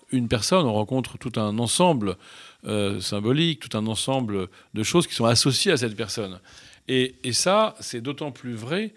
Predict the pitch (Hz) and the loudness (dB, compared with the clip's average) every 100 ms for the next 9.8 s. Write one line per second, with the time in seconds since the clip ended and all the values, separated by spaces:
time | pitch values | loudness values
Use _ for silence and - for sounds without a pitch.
0 | - _ 131 - - 208 - 147 160 202 | -20 _ -6 -4 -2 -2 -2 -4 -4 -4
1 | 165 131 127 143 202 196 113 - _ - | -6 -4 -2 -2 -2 -2 -4 -10 _ -20
2 | - 113 143 131 110 104 98 135 123 214 | -10 -4 -4 -2 -4 -6 -4 -4 -2 -2
3 | 202 120 120 117 113 104 - 110 113 110 | -2 -4 -4 -4 -4 -6 -12 -4 -4 0
4 | 120 160 190 160 107 92 - - - 110 | 0 2 0 0 -2 -8 -12 -20 -14 -8
5 | 104 139 127 - - 151 - - 175 - | 2 2 2 -6 -10 -10 -10 -10 -10 -8
6 | 139 - 139 120 - 120 - 139 - 117 | -12 -12 -14 -12 -12 -14 -12 -12 -10 -8
7 | 120 113 107 92 _ _ _ - - - | -6 -4 -6 -8 _ _ _ -20 -20 -20
8 | - _ - 120 113 107 113 127 120 180 | -20 _ -2 2 2 0 -2 -2 0 0
9 | 190 - 117 120 107 - 208 | 0 -2 -2 0 0 0 -2